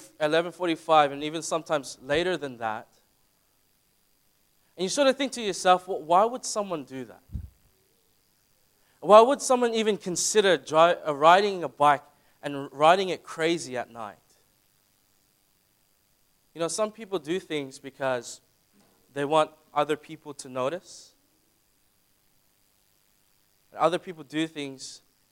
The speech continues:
because they want exhilaration for themselves. And whoever,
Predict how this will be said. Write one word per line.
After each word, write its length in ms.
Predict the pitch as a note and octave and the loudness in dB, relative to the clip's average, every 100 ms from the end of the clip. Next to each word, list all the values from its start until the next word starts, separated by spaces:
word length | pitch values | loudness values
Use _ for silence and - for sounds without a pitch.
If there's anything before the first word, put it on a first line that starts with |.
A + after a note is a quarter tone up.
| _ _ | _ _
because 320 | C3+ - C#3 | -12 -4 -4
they 100 | B2 | -2
want 220 | C#3 C#3+ - _ - | -2 -4 -8 _ -20
exhilaration 640 | A#2 B2 C3 B2+ B2 B2+ | -18 -12 -8 -6 -8 -12
for 160 | - A#2+ | -16 -18
themselves. 460 | G#2+ - B2 G#2+ _ _ _ _ _ _ _ _ _ _ _ _ _ _ _ _ _ _ - | -16 -12 -10 -10 _ _ _ _ _ _ _ _ _ _ _ _ _ _ _ _ _ _ -10
And 220 | C#3 C3 _ | -10 -12 _
whoever, 600 | E3+ E3 E3+ E3+ F3+ F#3 | -4 2 2 4 2 2